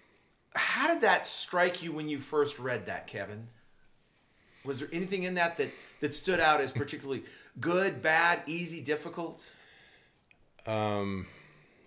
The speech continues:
Speaker 2: anyone who's heard my testimony or heard me teach or talk much about my past,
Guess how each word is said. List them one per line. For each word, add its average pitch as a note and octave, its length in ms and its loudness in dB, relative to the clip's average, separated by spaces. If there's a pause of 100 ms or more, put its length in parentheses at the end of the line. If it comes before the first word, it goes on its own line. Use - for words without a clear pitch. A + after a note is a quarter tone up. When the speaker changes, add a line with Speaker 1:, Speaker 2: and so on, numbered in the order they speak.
(300)
Speaker 2:
anyone B2 280 2
who's G#2+ 160 -2
heard G#2+ 200 0
my F2+ 100 -2
testimony F#2+ 1000 -4 (100)
or F#2 140 -2
heard G#2 240 0
me F2+ 220 -6 (440)
teach G2 340 -8
or F#2 80 -6
talk - 500 -2
much G2+ 340 -6
about F2 280 -4
my E2+ 120 -6
past, E2+ 580 -6